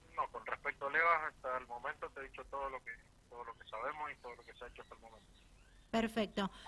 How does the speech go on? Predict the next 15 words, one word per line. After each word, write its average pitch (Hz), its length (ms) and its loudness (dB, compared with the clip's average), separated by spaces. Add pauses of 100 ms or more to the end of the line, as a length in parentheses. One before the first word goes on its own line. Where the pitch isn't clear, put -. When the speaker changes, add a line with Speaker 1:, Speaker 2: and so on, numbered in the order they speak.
(160)
Speaker 2:
Bueno, 240 300 6
Daniel, 240 340 4
en 226 140 2
otra 254 280 4
oportunidad 226 800 4 (220)
vamos 214 340 2
a 208 80 2
volver 202 300 2
a 226 60 2
molestarte 220 640 0
para 196 340 2
llamar 190 320 0
contigo, 247 540 2
para 196 220 2
seguir 202 420 0